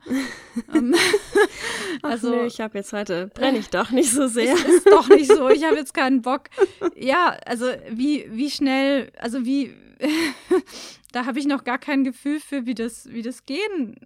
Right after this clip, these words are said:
Speaker 2: kann, ja. Fällt mir schwer.
Speaker 1: Ja,
Speaker 2: <laughs>
Speaker 1: und auf der anderen Seite, ich kenn das von mir selber, ähm, <laughs> wenn ich dann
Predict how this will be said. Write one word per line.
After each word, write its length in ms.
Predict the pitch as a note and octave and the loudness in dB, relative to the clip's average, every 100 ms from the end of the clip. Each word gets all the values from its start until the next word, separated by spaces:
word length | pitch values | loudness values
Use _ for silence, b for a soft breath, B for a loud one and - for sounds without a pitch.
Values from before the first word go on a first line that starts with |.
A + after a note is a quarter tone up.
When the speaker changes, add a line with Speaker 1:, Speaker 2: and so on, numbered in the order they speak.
| - - | -20 -14
Speaker 2:
kann, 520 | - G#3+ G3 G3 G#3 _ | -8 -8 -8 -12 -14 _
ja. 400 | A#3 A3 A#3 A#3 A3+ _ _ _ _ _ _ _ _ _ _ | -8 -6 -6 -6 -10 _ _ _ _ _ _ _ _ _ _
Fällt 260 | - A3+ A3+ | -14 -10 -6
mir 100 | A#3+ | -8
schwer. 520 | - D#4+ D#4 G3 G#3 G#3+ - | -8 -10 -8 -8 -10 -14 -6
Speaker 1:
Ja, 440 | G#3+ G#3+ A3+ C4+ | -2 0 2 2
Speaker 2:
<laughs> 0 | |
Speaker 1:
und 180 | F#3+ - | 2 0
auf 180 | F3+ G#3 | -2 -6
der 160 | - F#3+ | -6 -4
anderen 280 | B3 C#4 | -2 -2
Seite, 280 | A3 G3+ A3 | -2 -4 -4
ich 120 | G3 | -8
kenn 200 | - A#3 | -8 -4
das 200 | G#3+ G#3 | -2 -2
von 200 | - G#3 | -4 -6
mir 180 | F#3 F3 | -6 -6
selber, 600 | G3 G#3+ C4+ G3+ G#3 A#3+ - | -6 -4 -4 -4 -6 -8 -8
ähm, 480 | G#3 G3+ G3+ G3 G3 b b b b _ _ - | -6 -4 -4 -4 -6 b b b b _ _ -14
<laughs> 640 | - - - D#4 C4+ B3+ | -8 -8 -2 -2 -2 -2
wenn 180 | A3 A#3+ | -2 -2
ich 160 | A#3+ - | -4 -6
dann 260 | G#3+ G#3+ | -6 -6